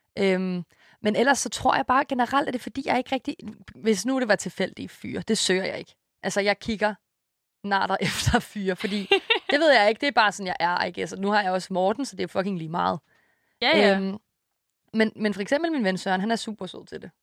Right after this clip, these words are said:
Speaker 2: Mm.
Speaker 1: Så det er meget dejligt.
Speaker 2: Det er jo meget dejligt.
Speaker 1: Ja.
Speaker 2: Men det ved jeg ikke. Ja, okay, jeg er lidt uenig. Altså det der med, at du siger, at man, øhm, altså ikke har brug for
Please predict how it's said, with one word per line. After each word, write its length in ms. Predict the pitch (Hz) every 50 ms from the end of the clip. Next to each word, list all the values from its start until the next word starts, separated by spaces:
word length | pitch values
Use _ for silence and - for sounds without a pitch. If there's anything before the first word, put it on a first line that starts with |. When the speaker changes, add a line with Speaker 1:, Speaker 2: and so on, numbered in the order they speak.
| _ _ _ _ _ -
Speaker 2:
Mm. 440 | 240 247 254 247 240 240 240 254 254 _ _ _ _ _ _ _ _ _ _ _ _ _ _ _ -
Speaker 1:
Så 60 | -
det 60 | - 233
er 40 | 269
meget 200 | 254 175 175 -
dejligt. 320 | 98 92 - - - _ _ _ _
Speaker 2:
Det 60 | -
er 40 | 320
jo 40 | 392
meget 220 | 339 226 196 180 175
dejligt. 380 | 175 175 175 170 180 180 185
Speaker 1:
Ja. 160 | 190 190 185 - - _ _ _ _ _ _ -
Speaker 2:
Men 80 | 226
det 80 | 226 277
ved 60 | 302
jeg 80 | 302 302
ikke. 140 | 294 -
Ja, 80 | 294 311 - 277
okay, 160 | 254 269 269
jeg 60 | 294 320
er 40 | 320
lidt 180 | 294 302 294
uenig. 540 | 302 - - 285 285 285 - 311 311 311 269 277 - -
Altså 200 | 240 220 - 226
det 140 | 220 247 226
der 100 | 233 226
med, 120 | 226 226
at 60 | 220
du 60 | 220
siger, 240 | 202 202 233 233 226
at 160 | - 214 208
man, 300 | 214 208 202 208 202 202 196
øhm, 560 | 196 196 196 196 196 190 196 196 196 196 185 _ _ _ _ _ _ _ _ _ _ _ _ - - _ -
altså 160 | 233 208 233
ikke 120 | 233 240 247
har 60 | 240
brug 300 | 220 240 254 254 - -
for 120 | - 214